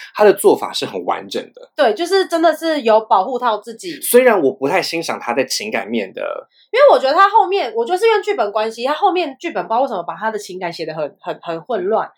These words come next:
Speaker 2: 但是他在前面几集，就是到要离婚之前的时候，
Speaker 1: 嗯。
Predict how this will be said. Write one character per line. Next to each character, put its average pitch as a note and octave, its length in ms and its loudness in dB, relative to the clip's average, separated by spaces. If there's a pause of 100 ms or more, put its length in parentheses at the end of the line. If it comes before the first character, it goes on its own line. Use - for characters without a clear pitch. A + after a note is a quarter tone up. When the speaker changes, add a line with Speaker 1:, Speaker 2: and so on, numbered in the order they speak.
(220)
Speaker 2:
但 F4 120 0
是 A4 100 2
他 F#4+ 160 2
在 F#4+ 100 2
前 A#3 220 -8
面 C#4 200 -6
几 G3 160 -10
集， E3+ 220 -12
就 F#3+ 100 -8
是 B3+ 120 -6
到 B3 260 4
要 A#3 140 2
离 F#3+ 180 -8
婚 F#3 240 -8
之 F#3 100 -8
前 E3+ 220 -8
的 D3+ 80 -12
时 D3 120 -12
候， A#2+ 60 0
Speaker 1:
嗯。 G#2 200 -2